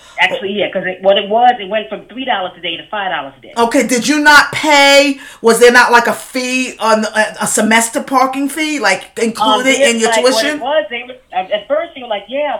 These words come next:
Speaker 1: this, you know, you do have,
Speaker 2: Mm.
Speaker 1: you know, you do have something available."
Speaker 2: Mm-hmm.
Speaker 1: But then it was like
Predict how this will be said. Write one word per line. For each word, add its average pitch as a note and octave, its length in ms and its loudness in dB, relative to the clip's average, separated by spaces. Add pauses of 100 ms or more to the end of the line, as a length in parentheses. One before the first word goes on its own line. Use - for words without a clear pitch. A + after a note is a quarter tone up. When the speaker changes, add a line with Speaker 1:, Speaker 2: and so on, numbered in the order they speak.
Speaker 1:
this, G3+ 100 -12 (140)
you A3 100 -20
know, F#3 180 -6
you A#3 320 -18
do B3+ 60 -10
have, A3 600 0
Speaker 2:
Mm. F#3+ 180 -8
Speaker 1:
you E3+ 60 -10
know, F3 80 -4
you F#3 220 -10
do A3+ 60 -12
have G3 280 -2
something G3+ 240 -6
available." F#3 640 -4 (180)
Speaker 2:
Mm-hmm. F3+ 280 -8 (100)
Speaker 1:
But F#3+ 340 4
then B3+ 480 -4
it F#3+ 160 -10
was F#3 120 -12
like E3 280 -4